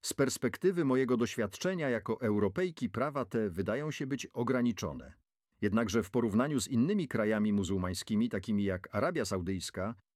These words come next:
kobiety zarówno miejscowe, jak i przyjezdne cieszą się tu stosunkowo dużą swobodą. Na początku mojego pobytu poinformowano mnie, że w Kuwejcie nie obowiązują, przynajmniej teoretycznie,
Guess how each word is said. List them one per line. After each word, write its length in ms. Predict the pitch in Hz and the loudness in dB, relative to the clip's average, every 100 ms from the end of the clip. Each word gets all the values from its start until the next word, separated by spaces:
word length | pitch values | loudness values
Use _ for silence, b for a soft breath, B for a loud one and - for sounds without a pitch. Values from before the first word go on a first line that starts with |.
| _ _ | _ _
kobiety 360 | 120 113 180 147 | 2 2 2 0
zarówno 360 | 143 143 117 | 0 2 4
miejscowe, 600 | 110 107 - 131 135 92 | 4 2 0 0 0 0
jak 180 | 92 131 | -2 -2
i 80 | 170 | -6
przyjezdne 840 | - 180 139 120 98 104 110 120 - | -6 0 2 2 0 0 0 0 -2
cieszą 320 | 180 180 113 | -2 0 -2
się 140 | 110 | -2
tu 120 | 92 104 | -4 -4
stosunkowo 540 | 107 117 95 98 101 | -2 0 0 0 0
dużą 360 | 98 104 90 85 | 2 0 -2 -6
swobodą. 680 | - 82 71 69 67 69 - _ _ _ - | -6 -8 -8 -10 -12 -12 -16 _ _ _ -2
Na 120 | 180 | -2
początku 420 | 196 180 226 - | 0 0 -2 0
mojego 340 | 143 120 110 101 | 2 2 2 2
pobytu 420 | 110 101 - 143 | 0 -2 -2 -2
poinformowano 840 | 123 113 104 110 101 98 151 160 | 2 2 2 2 2 0 -2 0
mnie, 300 | 127 101 98 | 0 2 0
że 140 | 92 113 | 0 -2
w 100 | - | -2
Kuwejcie 520 | 107 101 147 - 165 | -4 -2 -2 -2 2
nie 160 | 120 113 | 2 2
obowiązują, 760 | 95 95 101 98 170 160 92 | 0 0 0 0 0 -2 -2
przynajmniej 480 | - 101 98 87 87 | -2 -2 0 -2 -4
teoretycznie, 880 | - 92 92 85 - - - 80 | -4 -2 0 -2 -2 -4 -4 -8